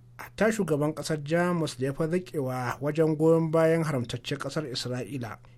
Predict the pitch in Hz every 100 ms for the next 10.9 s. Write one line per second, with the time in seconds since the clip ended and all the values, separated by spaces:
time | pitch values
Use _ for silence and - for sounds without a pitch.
0 | - 110 131 139 - 143 156 151 151 147
1 | - 110 123 131 151 156 - 226 226 214
2 | 190 156 139 147 123 - 139 131 123 123
3 | 139 139 - 156 175 156 147 - 131 123
4 | - 139 151 151 139 123 123 127 107 131
5 | 123 117 107 - - - - - 143 143
6 | 226 269 262 196 185 196 202 196 202 175
7 | 202 220 214 190 143 139 143 - 160 156
8 | 165 175 180 170 143 147 147 - 110 110
9 | 107 - - 185 202 180 151 143 156 170
10 | 131 147 139 127 113 135 139 123